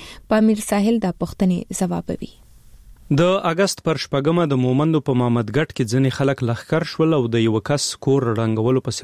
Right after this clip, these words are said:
Speaker 2: ورغلل چې هلته ډزې او وخو ډب وشو چې پکې اووه کسان ژوبل شول. پولیسو سمدستي په تاوتریخوالي کې د ککړوالي په تور اووه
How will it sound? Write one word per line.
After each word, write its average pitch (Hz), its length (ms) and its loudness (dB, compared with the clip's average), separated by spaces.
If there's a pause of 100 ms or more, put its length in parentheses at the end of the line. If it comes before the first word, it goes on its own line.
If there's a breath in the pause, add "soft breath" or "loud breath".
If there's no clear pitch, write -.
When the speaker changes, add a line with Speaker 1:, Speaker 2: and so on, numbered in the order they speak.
Speaker 2:
ورغلل 139 460 0
چې 127 60 -6 (100)
هلته 127 320 0
ډزې 143 240 0
او 120 140 0
وخو 127 260 -4
ډب 131 180 -2
وشو 165 220 -4
چې 160 220 -8
پکې 160 240 0 (400 soft breath)
اووه 214 260 2
کسان 127 340 -6
ژوبل 120 340 -6
شول. 147 220 -6 (580 soft breath)
پولیسو 202 300 2
سمدستي 175 480 0
په 156 140 -2
تاوتریخوالي 139 580 -2
کې 135 60 0
د 120 180 0
ککړوالي 127 540 -2
په - 120 -8
تور 131 200 4
اووه 135 120 2